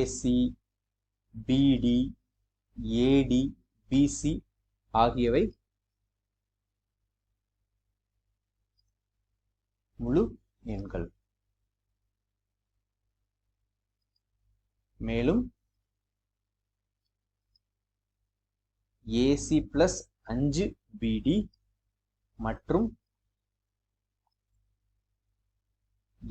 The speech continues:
ஏ டி பிளஸ் பி சி முழு எண்கள்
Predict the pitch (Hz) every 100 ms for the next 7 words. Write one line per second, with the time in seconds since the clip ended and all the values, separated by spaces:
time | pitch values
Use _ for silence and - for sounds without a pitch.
0 | 113 127 147 165 156 170 - 143 196 -
1 | - _ _ - 131 127 - 233 - _
2 | _ _ _ _ _ _ _ _ _ _
3 | _ _ _ _ _ _ _ _ _ _
4 | _ - 120 127 190 - - _ _ _
5 | _ _ _ _ _ _ - 107 110 117
6 | 139